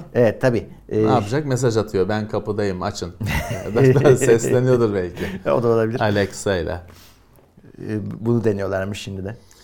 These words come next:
Speaker 2: Ya bu, e, günümüzün elektronik ticaret dünyasında en büyük sorunlardan birisi, çözülecek şeylerden birisi dağıtım konusu kaldı. Onun yerine bir şey koyamıyorsun çünkü işte. Tamam, ben siparişi veriyorum Amazon'dan.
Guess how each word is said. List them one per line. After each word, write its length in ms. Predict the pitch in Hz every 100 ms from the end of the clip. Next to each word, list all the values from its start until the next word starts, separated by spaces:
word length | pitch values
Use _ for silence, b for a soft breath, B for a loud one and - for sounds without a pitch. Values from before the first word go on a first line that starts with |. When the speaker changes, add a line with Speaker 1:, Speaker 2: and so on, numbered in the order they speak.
| b b b _ _ -
Speaker 2:
Ya 340 | - 160 147
bu, 360 | 240 285 - 202
e, 40 | 208 208 202 196 196 - 147
günümüzün 520 | 180 196 202 196 202
elektronik 640 | 185 180 180 185 190 190
ticaret 520 | 196 175 185 196 196 160
dünyasında 680 | 143 123 117 - 127 190
en 440 | 247 - - 196 190
büyük 240 | 165 160
sorunlardan 840 | - - 160 156 156 151 151 147 143
birisi, 420 | 135 135 131 131
çözülecek 580 | 143 135 151 147 165 165
şeylerden 580 | 139 127 123 127 123
birisi 460 | 120 123 - 294 175
dağıtım 560 | 185 190 190 226 165 131 b b b b b _ _ _
konusu 400 | - 127 110 104
kaldı. 300 | 98 92 92
Onun 180 | 127 165
yerine 320 | 160 143 143
bir 60 | 131
şey 160 | 220
koyamıyorsun 560 | 226 214 196 127 101 101
çünkü 280 | 90 95 -
işte. 220 | 92 -
Tamam, 340 | 139 151 127
ben 140 | 131 135
siparişi 540 | 131 131 135 123 -
veriyorum 400 | 127 117 98 104
Amazon'dan. 680 | 104 101 98 95 104 110